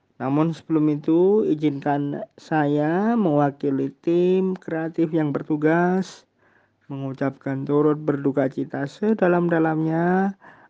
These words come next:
atas berpulangnya teman kami, sahabat kami, teman-teman di grup Gibol Respect Radio Susana, Daeng Dirman yang wafat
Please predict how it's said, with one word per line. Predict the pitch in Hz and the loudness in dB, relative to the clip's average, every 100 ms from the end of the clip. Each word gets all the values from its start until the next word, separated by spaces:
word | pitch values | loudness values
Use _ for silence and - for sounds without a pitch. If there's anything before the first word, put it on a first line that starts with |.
| _ | _
atas | 139 135 139 139 - | -8 -6 -4 -6 -4
berpulangnya | 147 151 143 135 135 135 135 139 131 - _ | -6 0 0 2 0 -4 -4 -4 -6 -10 _
teman | 139 139 151 160 | -6 -2 -2 0
kami, | 156 156 165 170 180 190 196 - _ _ _ | 0 0 2 2 0 -2 -4 -10 _ _ _
sahabat | - - 135 139 143 135 | -16 -8 -4 -2 -4 -4
kami, | 143 143 156 175 180 185 | -4 -2 0 0 0 -2
teman-teman | 156 131 139 139 139 139 | -6 -10 -8 -6 -4 -4
di | 143 143 147 - - _ _ _ _ _ _ - - | -2 -2 -4 -10 -20 _ _ _ _ _ _ -4 4
grup | 233 247 - - | 6 6 -2 -2
Gibol | 175 143 156 147 | -2 2 2 2
Respect | 147 147 - 151 143 | 0 -4 -4 -8 -4
Radio | 160 165 156 147 | 0 2 4 2
Susana, | 143 - 151 147 160 170 175 180 180 - _ _ _ _ _ _ _ _ _ _ _ _ _ _ _ _ _ _ _ _ _ | 0 -4 -4 -2 0 0 0 -2 -4 -12 _ _ _ _ _ _ _ _ _ _ _ _ _ _ _ _ _ _ _ _ _
Daeng | 147 156 165 170 170 160 | 2 4 6 4 4 2
Dirman | 156 147 151 151 160 156 | 0 0 0 0 -2 -4
yang | 151 139 131 127 | -4 -4 -4 -6
wafat | 123 120 - 143 | -6 -6 -8 -10